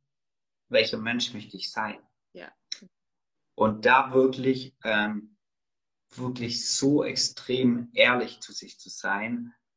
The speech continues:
Speaker 2: Mhm.
Speaker 1: ich glaub, das ist einer der, der wichtigsten Punkte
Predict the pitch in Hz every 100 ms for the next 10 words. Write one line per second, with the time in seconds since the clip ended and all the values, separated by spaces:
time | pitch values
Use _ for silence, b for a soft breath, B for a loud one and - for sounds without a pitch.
0 | _ 180 170 160 160 170 _ _ _ _
1 | _ _ _ _ _ 117 107 107 117 120
2 | 117 107 107 104 104 101 107 101 101 101
3 | - _ - 107 107 123 127 123 - -
4 | 107 - 151 147 - -